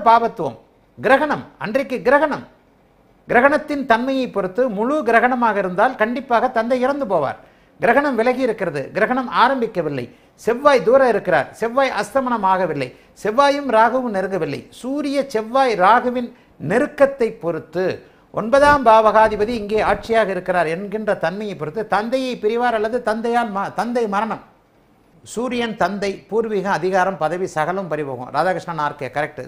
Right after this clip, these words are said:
சூரியனால அதிகாரம், பதவி, ப-, ஒரு, ஒரு நிலையில் இவரெல்லாம் ஹையஸ்ட் ரேஞ்சுக்கு மேனேஜராக, மேனேஜரெல்லாம் போறதுக்கு வாய்ப்பே இல்லை. சப்போஸ் வேறு வேளை சனி வேறு டிகிரியில இருந்து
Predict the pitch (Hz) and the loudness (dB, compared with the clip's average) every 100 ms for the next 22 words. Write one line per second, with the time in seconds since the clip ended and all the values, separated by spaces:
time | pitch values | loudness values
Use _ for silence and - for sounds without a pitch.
0 | - 208 208 196 202 180 185 196 196 202 | -8 -4 -4 -2 0 0 0 0 0 -2
1 | 165 170 185 180 170 - - _ - 190 | -4 -4 -6 -6 -8 -10 -20 _ -6 -2
2 | 190 185 185 196 214 170 160 175 233 226 | 0 0 0 -2 -2 -2 -2 2 0 0
3 | - - 170 208 240 233 - - 233 202 | -6 -10 -8 -6 -6 -6 -10 -4 -2 -2
4 | 214 202 190 220 196 202 208 202 196 196 | -4 -4 -2 -2 -2 -4 -2 0 0 -2
5 | 202 202 196 208 180 190 196 190 165 180 | -6 -2 -2 -2 -2 -4 -4 -4 -2 -4
6 | 185 202 170 190 - - _ _ _ _ | -4 -6 -6 -6 -8 -12 _ _ _ _
7 | - - 135 220 254 - - 143 190 214 | -16 -6 -2 4 4 2 -10 -6 -2 0
8 | 220 226 220 - - - - 190 214 214 | 0 0 -2 -6 -18 -12 -6 -6 -6 -10
9 | 202 - _ 160 214 175 196 208 196 190 | -12 -18 _ -4 -2 -2 -4 -4 -4 -4
10 | 185 180 | -4 -6